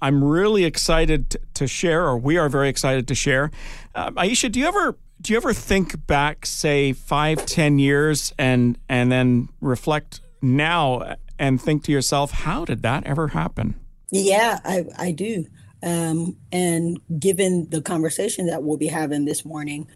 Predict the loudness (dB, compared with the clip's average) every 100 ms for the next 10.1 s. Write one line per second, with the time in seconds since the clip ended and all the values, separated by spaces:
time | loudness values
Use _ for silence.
0 | -2 0 2 0 0 0 -2 -8 -12 -20
1 | _ 0 2 0 0 0 0 -2 0 0
2 | 0 0 -4 -8 -18 -20 _ _ _ _
3 | _ _ _ -6 -2 0 2 2 2 2
4 | 2 2 2 0 -2 -6 -12 _ _ _
5 | _ _ _ _ -20 _ -4 -2 -2 -2
6 | -2 0 0 -2 -4 0 0 -2 -4 -6
7 | -2 0 0 -2 -6 -20 -20 _ 0 2
8 | 2 2 0 -4 -16 -18 _ _ _ -4
9 | -2 -2 -2 -6 -8 -14 -8 -6 -6 -8